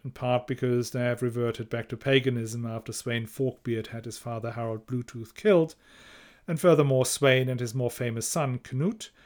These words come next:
were keener on England than on Slavic lands. The other power in the region were the Bohemians. They were vassals of the empire and as such should support the regency. However, Duke Boleslav of Bohemia had sided forcefully with Henry the Quarrelsome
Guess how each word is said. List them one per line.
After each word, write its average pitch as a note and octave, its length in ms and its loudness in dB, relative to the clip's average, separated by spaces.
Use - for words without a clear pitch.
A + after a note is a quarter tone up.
were B2 100 -6
keener C3 340 0
on A#2+ 220 2
England B2+ 480 0
than A2+ 160 -4
on A2+ 100 -6
Slavic B2+ 420 -2
lands. A2 520 -8
The D3 160 6
other E3 180 6
power D#3 380 6
in D3+ 100 4
the D#3 100 4
region A#2+ 540 0
were A2 260 -2
the A2 100 -4
Bohemians. A2+ 800 -2
They C3+ 140 4
were D#3+ 140 4
vassals B2+ 480 2
of A#2+ 120 -4
the B2+ 100 2
empire B2+ 460 -2
and A#2 100 -8
as A#2+ 120 -6
such B2+ 280 -4
should - 200 -6
support D3+ 460 2
the B2 80 0
regency. G#2+ 640 -6
However, D3+ 360 6
Duke F#3 340 2
Boleslav B2+ 520 2
of A#2 160 -8
Bohemia A#2 520 -2
had A2+ 140 -8
sided A#2 340 -4
forcefully A2+ 560 -4
with A2 160 -10
Henry B2 280 -2
the A#2+ 100 -4
Quarrelsome C#3 640 2